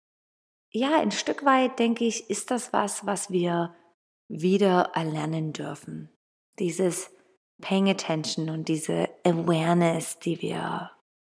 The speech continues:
mehr in unserem Leben kultivieren.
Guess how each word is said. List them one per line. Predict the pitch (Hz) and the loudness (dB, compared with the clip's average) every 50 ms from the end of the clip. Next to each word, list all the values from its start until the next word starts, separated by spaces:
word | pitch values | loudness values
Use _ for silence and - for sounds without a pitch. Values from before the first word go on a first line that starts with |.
| _ _ _ _ _ _ - | _ _ _ _ _ _ -2
mehr | 185 185 180 170 165 165 170 175 180 - | 2 2 4 4 4 4 6 6 6 4
in | - 175 | 4 2
unserem | 175 170 - - 170 160 | 0 0 0 0 0 2
Leben | 156 160 160 160 165 160 | 4 6 6 6 6 4
kultivieren. | - - - 180 175 - 196 175 180 190 202 214 190 165 | 4 6 6 8 8 8 8 10 10 12 12 12 12 12